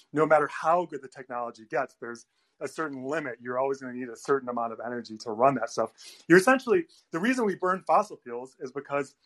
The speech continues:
it releases a tremendous amount of energy that's been stored up in those fossil fuels, which are basically old plants which were photosynthesizing millions of years ago, right? And then, so it's basically stored up solar energy from plants.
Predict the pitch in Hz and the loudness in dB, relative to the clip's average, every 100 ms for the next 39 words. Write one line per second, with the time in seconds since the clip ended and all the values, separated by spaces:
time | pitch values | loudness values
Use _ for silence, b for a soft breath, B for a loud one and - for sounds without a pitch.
0 | _ 160 147 143 131 160 165 151 139 147 | _ -8 0 0 0 -8 -10 -6 -6 -6
1 | 127 127 139 - 117 123 147 - 165 160 | -6 -4 -6 -8 -6 -4 -6 -6 -8 -8
2 | 131 117 120 - 123 - - 131 131 135 | -8 -6 -6 -6 -10 -8 -2 0 4 2
3 | 135 - 117 120 120 - 131 151 156 127 | 2 -4 -10 -6 -6 0 0 0 -8 -8
4 | 120 117 113 - 127 127 127 - 123 117 | -8 -8 -12 -8 -4 -2 -4 -8 -12 -14
5 | B B B B - 151 160 151 - _ | B B B B 6 6 6 -2 -12 _
6 | _ _ - 156 175 143 - 131 127 127 | _ _ 2 8 8 6 -4 -10 -10 -10
7 | 123 147 143 131 160 160 131 127 120 120 | -8 -6 -6 -8 -14 -14 -2 -2 -2 -6
8 | 117 131 131 120 113 131 143 117 110 104 | -8 -8 -8 -12 -8 -6 -6 -8 -14 -16
9 | 104 113 120 117 117 b b - 151 151 | -16 -18 -16 -18 -18 b b 6 6 6
10 | 160 165 - 135 - - 143 147 143 127 | -4 -4 -8 -10 -12 -6 0 2 2 0
11 | 123 _ _ _ _ - - 151 165 135 | -4 _ _ _ _ -20 -4 -2 0 -2
12 | 123 - 147 151 127 120 117 _ - 107 | -2 -6 -4 -4 -6 -10 -18 _ -10 -10
13 | - - 151 - - | -6 0 0 0 -16